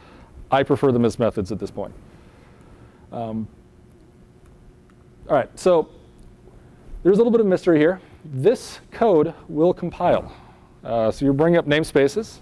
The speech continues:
Uh, we have in here this class called bar in namespace foo. We have a function called do stuff that takes a bar.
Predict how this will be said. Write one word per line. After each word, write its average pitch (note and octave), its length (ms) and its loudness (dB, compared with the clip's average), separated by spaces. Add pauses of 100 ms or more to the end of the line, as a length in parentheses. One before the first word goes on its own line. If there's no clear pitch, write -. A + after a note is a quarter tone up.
(140)
Uh, B2+ 220 -8 (880)
we D3+ 100 4
have G3+ 240 2
in G#3 120 0
here F#3+ 240 4
this F3 320 -2
class D#3+ 340 0
called E3 240 0
bar C#3+ 300 2
in C#3 180 -2
namespace D3 420 -4
foo. C#3 300 0 (180)
We C3+ 140 -4
have C3 80 0
a C3+ 80 4
function E3 440 -2
called D3 220 0
do D3 140 4
stuff D3+ 300 0
that C3 100 -6
takes D3+ 220 -2
a E3+ 40 -2
bar. B2 300 2